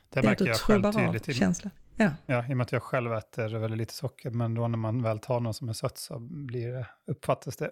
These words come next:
Speaker 2: oerhört sött. Mycket sötare när man var kanske yngre och åt lite mer godis och så vidare.
Speaker 1: Precis, och det, det är en viktig faktor att tänka på.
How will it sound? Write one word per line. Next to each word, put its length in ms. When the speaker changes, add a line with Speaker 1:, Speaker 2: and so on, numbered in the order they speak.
Speaker 2:
oerhört 460
sött. 380
Mycket 260
sötare 260
när 60
man 140
var 120
kanske 240
yngre 260
och 80
åt 180
lite 280
mer 340
godis 460
och 100
så 100
vidare. 160
Speaker 1:
Precis, 440
och 120
det, 280
det 100
är 40
en 100
viktig 340
faktor 360
att 80
tänka 420
på. 120